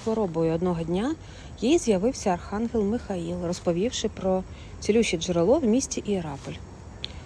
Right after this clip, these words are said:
Архіп відвів свою дочку до цього джерела, і вона одужала. В подяку Архіп вирішив збудувати храм на місці джерела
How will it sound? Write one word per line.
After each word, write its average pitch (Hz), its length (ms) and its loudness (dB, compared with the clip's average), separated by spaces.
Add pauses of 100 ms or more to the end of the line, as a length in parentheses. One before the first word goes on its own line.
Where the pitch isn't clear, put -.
(120)
Архіп 190 440 4
відвів 196 320 2
свою 175 240 0
дочку 165 300 -2
до 180 80 0
цього 175 280 0
джерела, 170 420 2
і 240 80 2
вона 175 260 0
одужала. 170 480 -4 (800)
В - 20 -14
подяку 170 580 0 (160)
Архіп 240 380 -2
вирішив 208 360 2
збудувати 185 480 0
храм 175 320 -2
на 175 80 2
місці 180 360 0
джерела 165 540 0